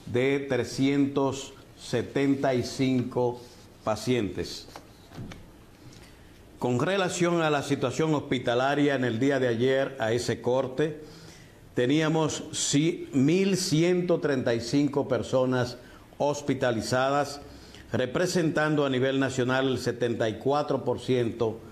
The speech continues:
de las camas monitoreadas en este sistema. Igualmente, el número de pacientes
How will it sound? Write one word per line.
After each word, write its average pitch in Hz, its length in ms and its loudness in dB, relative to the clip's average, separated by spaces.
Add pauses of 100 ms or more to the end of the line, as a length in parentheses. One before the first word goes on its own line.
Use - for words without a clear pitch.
(380)
de 127 240 2
las 123 240 0
camas 127 680 -2 (420)
monitoreadas 123 1080 0
en 113 140 0
este 120 300 0
sistema. 110 640 -2 (880)
Igualmente, 147 920 2
el 127 120 2
número 147 320 2
de 131 80 2
pacientes 127 880 0